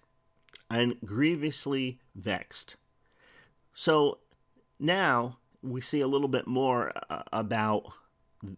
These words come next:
this story. And if you combine those two stories together, you get a, a even bigger picture of what happened. Number one, um, the son has a dumb spirit. Number two,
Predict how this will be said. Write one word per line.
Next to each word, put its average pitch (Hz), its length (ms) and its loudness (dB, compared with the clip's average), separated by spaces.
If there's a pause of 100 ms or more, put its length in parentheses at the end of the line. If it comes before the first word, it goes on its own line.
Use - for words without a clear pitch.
(220)
this 117 420 -2
story. 113 640 0
And 117 100 0
if 123 100 -4
you - 60 -14
combine 180 340 2
those 262 120 0
two - 180 -2
stories 170 360 -2
together, 123 500 -2 (340)
you 151 120 2
get 185 160 6
a, 127 180 2
a 110 280 4
even 147 280 4
bigger 139 240 4
picture 135 380 -2
of 104 80 -2
what 107 100 -4
happened. 110 400 -4
Number 147 220 0
one, 135 420 0 (840)
um, 113 440 0 (160)
the 120 100 -2
son 156 300 0
has 135 520 0
a 110 400 0 (360)
dumb 135 520 0
spirit. 104 640 -4 (600)
Number 131 220 0
two, 151 540 2